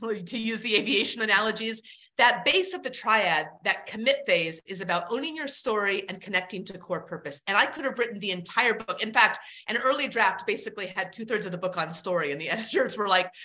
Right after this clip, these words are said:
"Okay, that's one chapter. You gotta, <laughs> you gotta shrink it." I was like, "Oh man," it's like,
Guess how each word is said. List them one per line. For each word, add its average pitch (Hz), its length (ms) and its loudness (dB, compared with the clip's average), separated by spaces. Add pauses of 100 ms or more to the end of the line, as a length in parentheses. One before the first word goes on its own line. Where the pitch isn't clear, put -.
(320)
"Okay, 277 440 4
that's 196 260 2
one 220 200 0
chapter. 254 500 2
You 220 160 -2
gotta, 233 220 2 (180)
<laughs> - 200 -6
you 381 60 4
gotta 370 120 2
shrink 320 400 -2
it." - 80 -2
I - 20 -8
was - 140 -10
like, 180 180 -12
"Oh 262 320 0
man," 269 280 0
it's 202 160 -6
like, 233 160 2